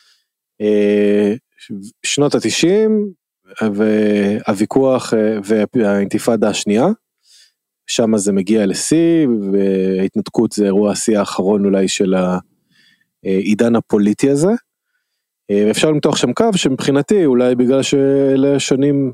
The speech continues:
לא יודע אם הן מעצבות, כי בסוף, אה, זה העשור הראשון לחייו, אבל בשנות התשעים, אה, זאת אומרת, זאת התקופה שמבחינתי הכי מעניינת, מבחינת עיצוב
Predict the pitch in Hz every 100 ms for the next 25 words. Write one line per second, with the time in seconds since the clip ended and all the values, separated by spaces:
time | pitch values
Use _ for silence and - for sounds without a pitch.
0 | _ _ _ - 110 120 147 135 123 -
1 | 151 160 - 104 - 113 - 117 104 104
2 | - 131 120 139 131 - 175 135 104 101
3 | - 123 127 - 190 180 180 - _ -
4 | - - - _ _ - 107 110 110 110
5 | - - 107 - 117 110 127 - - -
6 | - 143 - 123 - 117 107 - - 123
7 | 113 - 139 123 101 98 98 170 - -
8 | - 104 - 110 104 113 98 - 117 104